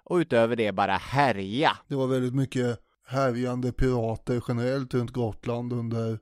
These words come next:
Speaker 2: många sekler.
Speaker 1: Ja, det är ju egentligen med Gustav Vasa och, eh, den lite starkare staten som vi kommer få, få slut på det.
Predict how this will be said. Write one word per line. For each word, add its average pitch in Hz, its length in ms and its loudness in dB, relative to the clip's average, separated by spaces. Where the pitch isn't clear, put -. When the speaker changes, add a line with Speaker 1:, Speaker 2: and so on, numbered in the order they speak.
Speaker 2:
många 143 460 2
sekler. 139 760 4
Speaker 1:
Ja, - 100 -6
det 131 80 0
är 143 40 2
ju 151 60 0
egentligen 170 380 0
med 160 240 -2
Gustav 139 300 0
Vasa 110 380 2
och, - 420 -8
eh, 101 160 -2
den 107 120 -4
lite 104 220 -6
starkare 104 800 0
staten 101 520 -4
som 101 100 -10
vi 101 80 -8
kommer 101 240 -8
få, 101 240 -6
få 120 100 -6
slut 143 320 -2
på 123 120 -2
det. 82 220 -6